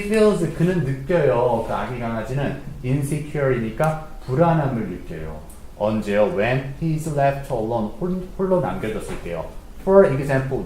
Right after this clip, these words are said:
예를 들어서요. When you are out of the house, 집 밖으로 나가서 he's in the, his crate니까요. 그의 상자 안에, 아기 강아지가 그의 집 안에 있거나,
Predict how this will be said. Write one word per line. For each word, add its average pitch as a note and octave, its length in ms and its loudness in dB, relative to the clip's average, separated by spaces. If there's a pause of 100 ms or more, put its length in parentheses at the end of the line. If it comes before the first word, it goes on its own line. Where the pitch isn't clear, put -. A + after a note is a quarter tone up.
예를 F#3 360 2
들어서요. C3 880 2 (720)
When E3 400 6
you C3+ 180 2
are D#3+ 320 10
out D3+ 220 2
of C#3+ 160 -2
the D3 160 -4 (320)
house, B2+ 640 -2
집 C3 260 -8
밖으로 E3+ 420 0
나가서 B2 1040 4 (240)
he's F#3 280 0
in D#3 360 4
the, D#3+ 160 2 (140)
his F3 300 -2
crate니까요. D#3 1120 2 (200)
그의 C3+ 480 2
상자 F#3 600 2
안에, A2 360 -4
아기 A2+ 240 -6
강아지가 A#2 460 -6
그의 C3+ 420 -2
집 A#2+ 240 -6
안에 C3+ 260 2
있거나, G#2+ 1160 0